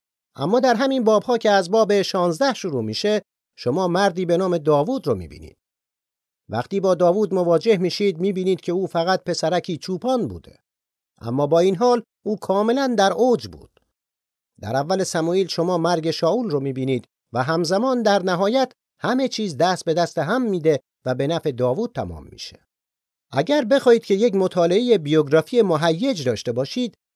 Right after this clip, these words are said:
زندگی داوود و شاول رو با همدیگه مقایسه کنید. داوود که نمونه بزرگ هست، تبدیل به عبرتی می‌شه. بسیاری از شخصیت‌های کتاب مقدس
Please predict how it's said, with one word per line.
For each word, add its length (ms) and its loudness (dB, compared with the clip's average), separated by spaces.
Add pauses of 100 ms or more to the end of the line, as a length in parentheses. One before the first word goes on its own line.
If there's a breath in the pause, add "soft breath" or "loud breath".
زندگی 560 0
داوود 480 0
و 120 4
شاول 400 -2
رو 100 2
با 100 0
همدیگه 400 -4
مقایسه 500 -2
کنید. 420 -14 (880)
داوود 380 0
که 140 0
نمونه 460 2
بزرگ 520 0
هست، 260 0
تبدیل 440 -4
به 120 -2
عبرتی 460 -2
می‌شه. 380 -12 (640)
بسیاری 520 0
از 120 0
شخصیت‌های 640 0
کتاب 400 -2
مقدس 480 0